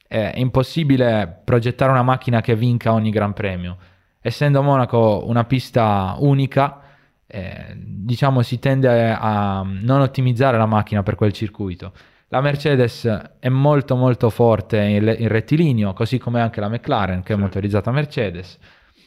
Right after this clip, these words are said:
Speaker 1: La Red Bull la metterei comunque un pochino dietro alla Mercedes, sempre, eh, in lotta.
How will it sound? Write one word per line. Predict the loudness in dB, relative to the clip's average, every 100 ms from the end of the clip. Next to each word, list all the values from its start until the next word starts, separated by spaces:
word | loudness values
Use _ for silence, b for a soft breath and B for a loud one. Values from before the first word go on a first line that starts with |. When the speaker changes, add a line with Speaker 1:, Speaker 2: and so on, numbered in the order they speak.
| b b b
Speaker 1:
La | -2 0
Red | 2 0 -2
Bull | 0 0 2 0 -2 -6
la | -4 -2
metterei | -2 0 0 0
comunque | 0 0 0 2 2 2 0 -6 -18
un | -14 -4
pochino | -2 0 0
dietro | 2 2 2 2 4 2
alla | 0
Mercedes, | 0 -2 -2 0 0 -2 -4
sempre, | -4 -2 0 0 -2 B B B B B -12
eh, | -8
in | -2 2
lotta. | 4 2 0 -6 -8 -8